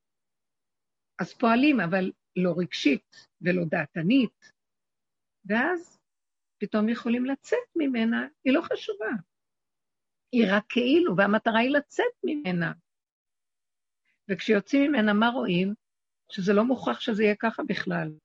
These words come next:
אז איך זה יכול להיות? מה יכול להיות במקום? זה לא משנה. העיקר שלא יהיה הריגות ולא רציחות ולא כאבים ולא צער ולא... ואפשר לאכול ולשתות וליהנות, איש תחת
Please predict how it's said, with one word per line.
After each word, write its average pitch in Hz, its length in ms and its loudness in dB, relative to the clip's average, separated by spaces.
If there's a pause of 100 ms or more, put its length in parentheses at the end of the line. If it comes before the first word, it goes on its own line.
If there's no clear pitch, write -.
(1200)
אז 196 160 -2
איך 240 200 0
זה 262 140 0
יכול 202 260 0
להיות? 185 480 -2 (100)
מה 208 300 4
יכול - 640 -4
להיות 208 320 2
במקום? 185 520 -2 (2250)
זה 190 100 -2
לא 190 120 0
משנה. - 280 -6 (720)
העיקר 202 280 -2
שלא 185 300 -2
יהיה 185 200 -2
הריגות 180 380 -6
ולא 175 200 -2
רציחות 185 460 -8
ולא 180 220 -2
כאבים 180 360 -4
ולא 175 160 -4
צער 180 420 -2
ולא... 185 260 -4 (800)
ואפשר 185 680 -2
לאכול 190 380 -2
ולשתות 190 440 -2
וליהנות, 185 460 -2 (120)
איש 214 160 -2
תחת 208 240 0